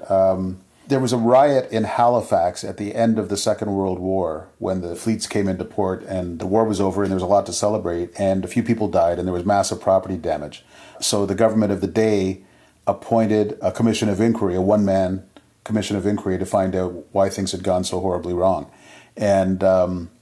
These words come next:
when Igor Gouzenko defected from the Soviet Union at the end of the Second World War,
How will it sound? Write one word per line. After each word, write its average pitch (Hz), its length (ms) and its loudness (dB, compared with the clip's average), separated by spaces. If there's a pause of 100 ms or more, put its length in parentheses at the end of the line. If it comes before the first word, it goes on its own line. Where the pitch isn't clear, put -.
(420)
when 98 420 0
Igor 110 360 4
Gouzenko 95 720 -2
defected 98 560 0
from 101 140 0
the 92 60 0
Soviet 95 380 0
Union 98 360 0
at 82 100 -8
the 95 80 -2
end 90 100 -2
of 87 60 -6
the 85 80 -6
Second 92 280 -2
World 85 180 -2
War, 85 280 -4